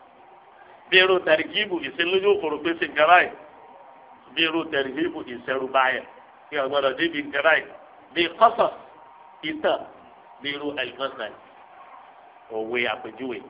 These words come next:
Débi pé téèyàn bá ti lo gbogbo àwọn nǹkan wọ̀nyí, tó sì sọ gbogbo àlá rẹ̀ yẹ́yẹ́, yóò dẹnu àlùjànnà.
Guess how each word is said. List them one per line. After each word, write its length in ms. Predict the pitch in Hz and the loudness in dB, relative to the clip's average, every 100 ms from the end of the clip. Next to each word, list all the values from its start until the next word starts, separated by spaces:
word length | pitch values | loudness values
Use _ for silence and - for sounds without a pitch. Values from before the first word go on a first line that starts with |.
| - - - - - - - - - - - | -20 -20 -20 -20 -20 -20 -20 -20 -20 -20 -8
Débi 160 | 160 156 | -4 -2
pé 120 | 156 170 | -2 -2
téèyàn 240 | 165 143 | 0 4
bá 100 | 143 | 4
ti 100 | 143 135 | 2 -2
lo 120 | 139 | 0
gbogbo 200 | 139 135 | 2 2
àwọn 220 | 131 127 | 2 0
nǹkan 200 | 123 139 | -4 -6
wọ̀nyí, 240 | 123 113 110 - - - - - - | -6 -6 -12 -20 -20 -20 -20 -20 -14
tó 100 | 156 | -10
sì 120 | 170 135 | -10 -6
sọ 120 | 143 | 0
gbogbo 260 | 135 135 135 | 0 2 4
àlá 240 | 123 131 131 | 4 4 4
rẹ̀ 160 | 123 | 2
yẹ́yẹ́, 320 | 127 143 143 143 - - - - - - - 123 | -2 -2 -4 -8 -14 -20 -20 -20 -20 -20 -16 -4
yóò 160 | 135 | -2
dẹnu 220 | 131 117 113 | -2 -4 -4
àlùjànnà. 460 | 107 107 113 113 | -6 -10 -14 -14